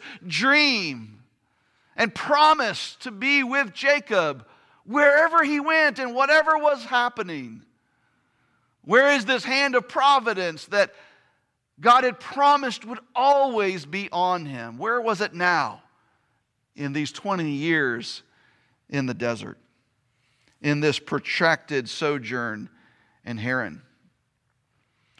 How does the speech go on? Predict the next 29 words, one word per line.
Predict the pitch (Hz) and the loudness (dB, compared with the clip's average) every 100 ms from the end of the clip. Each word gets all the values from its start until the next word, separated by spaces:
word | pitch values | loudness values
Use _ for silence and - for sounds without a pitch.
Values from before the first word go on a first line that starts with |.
| - | -4
I | |
want | 185 254 | 4 4
us | 240 | 4
to | 233 | -6
keep | - 240 233 | -4 -4 0
those | 202 180 | 0 0
questions | - 220 202 - 190 165 | -2 0 0 0 -8 -8
at | - 170 | -8 -8
the | 160 | -8
forefront | - 202 226 214 202 185 - | -10 0 0 0 0 0 0
of | 165 156 | 0 2
our | 151 | 0
minds | 151 170 185 170 147 139 - - _ _ _ _ _ - | 0 2 2 2 -2 -8 -14 -18 _ _ _ _ _ 0
as | 160 170 151 | 2 2 -2
we | 175 165 | -6 -4
read | 156 196 202 - | -2 -2 -2 -4
through | 180 190 175 156 147 | -4 0 0 0 0
this | 165 160 - | 0 -2 0
opening | 202 247 233 208 190 - | 2 2 0 -6 -6 -4
act | 165 151 135 - - - _ _ _ - | 0 0 -2 -6 -20 -20 _ _ _ -2
of | 151 131 | -2 -2
the | 147 | -6
narrative | 156 185 180 156 139 131 131 - 139 | -2 2 2 0 -4 -6 -6 -8 -2
of | 139 135 131 - _ _ _ _ | 0 0 -4 -10 _ _ _ _
Jacob's | 120 147 143 139 131 - - _ | -4 -4 -2 -6 -6 -14 -20 _
family. | - 127 123 113 104 - _ _ _ _ | -8 -6 -6 -8 -14 -18 _ _ _ _
Genesis | - 143 151 143 127 | -6 -4 -4 -4 -6
chapter | - 139 - 131 | -2 -2 -2 -14
twenty-nine. | - 127 117 117 107 98 | -8 -8 -6 -6 -8 -10